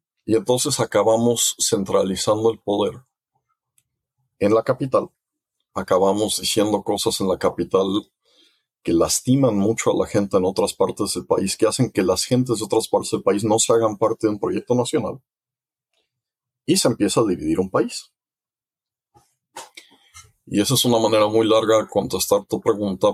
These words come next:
porque una de las gentes que más admiro en este mundo es Charles Darwin, que generó la teoría de la evolución, cuya frase más importante es, "No importa lo fuerte que eres,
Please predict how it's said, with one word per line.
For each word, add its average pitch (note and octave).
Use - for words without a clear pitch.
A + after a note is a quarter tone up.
porque F2
una A2+
de A2
las F#2+
gentes G#2
que G2
más G#2
admiro G#2
en G#2
este G#2
mundo G2
es -
Charles F#2
Darwin, G2+
que E2+
generó E2
la F#2
teoría F2+
de F#2+
la G#2
evolución, A#2
cuya G#2
frase A#2+
más A#2
importante A#2
es, -
"No A#2+
importa B2+
lo G2
fuerte A#2
que A2
eres, G2+